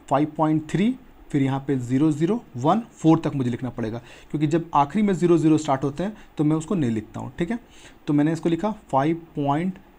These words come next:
थ्री ज़ीरो ज़ीरो वन फ़ोर। तो जब डेसिमल यहाँ पे हमने पुट किया है तो डेसिमल के बाद टोटल डिजिट्स आप काउंट कर लो,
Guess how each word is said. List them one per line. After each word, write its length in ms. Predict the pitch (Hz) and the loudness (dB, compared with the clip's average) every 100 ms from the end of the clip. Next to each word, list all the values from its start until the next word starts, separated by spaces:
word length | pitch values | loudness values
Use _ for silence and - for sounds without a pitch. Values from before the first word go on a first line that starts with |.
| - | -6
थ्री 340 | - 160 202 190 | 0 2 0 -4
ज़ीरो 260 | 127 139 160 | -4 2 2
ज़ीरो 220 | 147 180 208 | 2 -2 -2
वन 140 | 143 131 | 0 -2
फ़ोर। 260 | 127 110 - - | -2 -8 -10 -8
तो 80 | - | -2
जब 140 | 143 127 | -2 0
डेसिमल 400 | 139 175 196 180 | 0 0 -2 -2
यहाँ 220 | 170 196 | 0 0
पे 60 | 180 | 2
हमने 200 | 143 139 | 0 -2
पुट 220 | 131 117 | -2 -6
किया 200 | - 131 | -2 -2
है 120 | 156 165 - | -2 -6 -12
तो 60 | 131 | -4
डेसिमल 400 | 120 143 160 170 | -2 0 0 -2
के 100 | 170 | -2
बाद 140 | 175 175 | -4 -2
टोटल 280 | 151 151 175 | -2 2 2
डिजिट्स 280 | 165 170 180 | 2 2 0
आप 100 | 180 | -2
काउंट 240 | 180 185 180 | 0 0 -2
कर 120 | 208 | -2
लो, 120 | 180 | -4